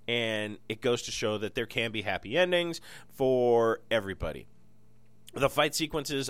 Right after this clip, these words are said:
are intense. They're cool. The special effects are great. It is very Marvel reminiscent. I think there were a couple of props used from the M C U.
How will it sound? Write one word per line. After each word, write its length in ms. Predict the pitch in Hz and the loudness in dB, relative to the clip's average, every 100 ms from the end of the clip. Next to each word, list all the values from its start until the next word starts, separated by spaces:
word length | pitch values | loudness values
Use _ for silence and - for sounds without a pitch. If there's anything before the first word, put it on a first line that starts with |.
| - | 4
are 380 | 120 117 113 107 | 6 6 6 2
intense. 720 | 98 95 - 156 185 - - - - | -4 -8 0 2 2 -2 -4 -12 0
They're 140 | 120 | 0
cool. 400 | - 165 180 220 | 2 0 2 2
The 80 | 165 | 0
special 340 | - 135 131 | -2 -2 -2
effects 340 | 110 147 131 127 | -4 -2 -4 -6
are 60 | |
great. 360 | 104 123 156 160 - - | -6 -4 -4 -4 -12 -2
It 140 | 165 | 2
is 120 | 151 135 | 2 0
very 760 | 123 131 170 202 202 196 185 - - | -4 2 6 6 4 2 0 -6 -14
Marvel 640 | 107 123 151 185 180 175 | -6 6 8 8 8 4
reminiscent. 720 | 160 151 147 143 - 185 180 - | 4 4 2 -2 0 -2 -4 -2
I 120 | 127 | -2
think 260 | 139 165 151 | 0 -4 -2
there 120 | 147 | 0
were 180 | 143 127 | 2 0
a 40 | |
couple 460 | - - 143 - 139 | -4 -2 -2 0 -6
of 180 | 120 - | -6 -4
props 460 | - 139 139 - | 0 2 0 -2
used 480 | 123 143 147 143 - | -4 0 2 0 -2
from 380 | - - 170 180 | -4 0 2 0
the 160 | 165 143 | -2 -2
M 200 | 156 151 | -2 -2
C 180 | - 143 | -2 -2
U. 420 | 135 151 170 | 0 2 2